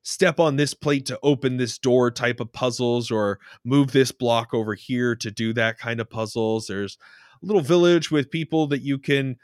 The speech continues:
talk to about how you're going to destroy their world and everything. The, the writing seemed clever. The combat seemed, you know,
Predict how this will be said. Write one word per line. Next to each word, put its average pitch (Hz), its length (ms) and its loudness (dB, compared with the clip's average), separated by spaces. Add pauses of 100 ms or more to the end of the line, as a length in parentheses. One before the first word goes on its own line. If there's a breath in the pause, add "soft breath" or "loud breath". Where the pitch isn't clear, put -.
(240 soft breath)
talk 143 260 0
to 151 160 4
about 131 240 2
how 127 120 -2
you're 127 200 0
going 127 280 0
to 127 120 -4
destroy 123 540 0
their 123 200 2
world 120 500 2
and 117 120 -2
everything. 120 720 -2
The, 104 280 -4
the 113 120 -6
writing 127 400 0
seemed 120 340 -10
clever. 117 640 -4 (400)
The 123 100 -4
combat 131 680 2
seemed, 117 560 -6 (120)
you 120 180 -4
know, 98 180 -2